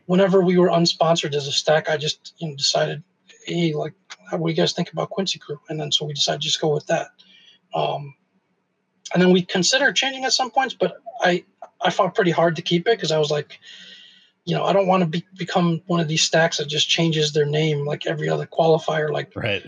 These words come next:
Speaker 1: let's, let's, you know, I, we weren't thinking too far ahead of the time, but I was like, "Let, let's stick with this. Like, this is us, you know, this is still us."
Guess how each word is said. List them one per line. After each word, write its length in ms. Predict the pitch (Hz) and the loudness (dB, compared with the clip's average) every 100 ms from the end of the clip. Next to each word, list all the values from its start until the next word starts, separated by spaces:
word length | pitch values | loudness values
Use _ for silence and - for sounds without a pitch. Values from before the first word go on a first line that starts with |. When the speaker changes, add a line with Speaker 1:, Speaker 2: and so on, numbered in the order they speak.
| 95 | -4
Speaker 1:
let's, 280 | 262 - - | -2 -2 -4
let's, 300 | 247 - - - | -2 -2 -4 -2
you 80 | 233 | 2
know, 220 | 196 - - | 2 -2 -4
I, 100 | - 202 | -2 0
we 140 | 220 | 2
weren't 180 | 240 208 | 2 0
thinking 260 | 233 202 | -2 -4
too 160 | - 240 | -4 -4
far 220 | - 160 | -2 0
ahead 160 | 151 151 | 0 -2
of 80 | 151 | -2
the 40 | |
time, 80 | 156 | -2
but 80 | 160 | 0
I 20 | |
was 120 | 175 | 0
like, 140 | 185 190 | -2 -2
"Let, 140 | 247 | -2
let's 140 | 285 - | 0 0
stick 260 | - 311 | 0 0
with 140 | 190 - | -2 -4
this. 180 | 147 | -6
Like, 160 | - - | -4 0
this 140 | 226 | 0
is 120 | 247 247 | 0 2
us, 360 | 226 - - _ - _ - | 2 2 -8 _ -20 _ -6
you 100 | 156 | -2
know, 160 | 190 | -2
this 140 | 175 165 | -2 -4
is 100 | - | -2
still 260 | - 208 | 2 4
us." 300 | 202 196 - | 4 2 -2